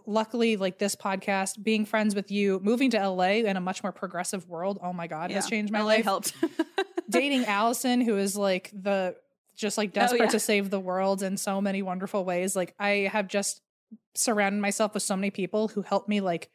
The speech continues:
Speaker 1: check my privilege and check what I was saying out loud and, like, didn't even realize how it could be hurtful to
Speaker 2: Mm-hmm.
Speaker 1: someone. And again, I was never outwardly hateful. I never thought of myself as hateful. I just said things that, like, I grew up in such an entitled white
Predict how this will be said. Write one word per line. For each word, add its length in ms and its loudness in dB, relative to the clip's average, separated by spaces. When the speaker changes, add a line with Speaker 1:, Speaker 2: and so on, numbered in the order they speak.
Speaker 1:
check 340 -4
my 140 2
privilege 480 0
and 140 -4
check 320 -2
what 120 2
I 120 2
was 160 0
saying 320 0
out 180 -2
loud 280 0
and, 120 0
like, 240 -2
didn't 260 2
even 360 -2
realize 540 0
how 160 -2
it 80 -4
could 120 -4
be 100 -4
hurtful 320 -6
to 60 4
Speaker 2:
Mm-hmm. 80 4
Speaker 1:
someone. 360 2
And 300 2
again, 340 0
I 120 2
was 180 0
never 340 2
outwardly 460 0
hateful. 520 0
I 60 4
never 260 0
thought 360 -2
of 200 -4
myself 320 0
as 100 -2
hateful. 340 -2
I 100 0
just 240 -2
said 240 0
things 320 0
that, 100 0
like, 320 -6
I 140 0
grew 180 0
up 120 -4
in 80 2
such 260 -2
an 60 2
entitled 680 -2
white 400 -2